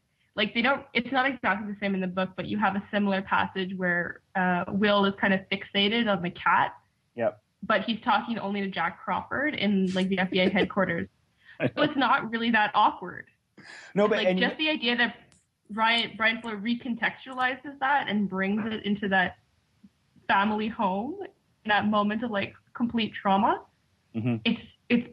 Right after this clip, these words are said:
Speaker 1: pure genius. And I think it speaks to exactly what Brian Fuller is doing and the difference between a novel, for example,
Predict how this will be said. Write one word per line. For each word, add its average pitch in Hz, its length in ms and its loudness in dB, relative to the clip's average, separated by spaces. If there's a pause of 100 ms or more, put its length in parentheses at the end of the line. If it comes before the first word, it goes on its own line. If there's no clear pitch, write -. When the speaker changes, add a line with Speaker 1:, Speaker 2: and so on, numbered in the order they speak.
Speaker 1:
pure 262 180 4
genius. 196 500 2
And 185 120 2
I 190 40 2
think 196 200 0
it 196 160 -4
speaks - 320 -2
to 180 120 0
exactly 190 460 2
what 185 320 0
Brian 190 240 2
Fuller 175 240 -4
is 180 120 0
doing 180 280 0
and 180 320 2
the 208 80 4
difference 202 580 2
between 190 300 -2
a - 100 2
novel, 196 460 4
for 233 140 0
example, 247 520 0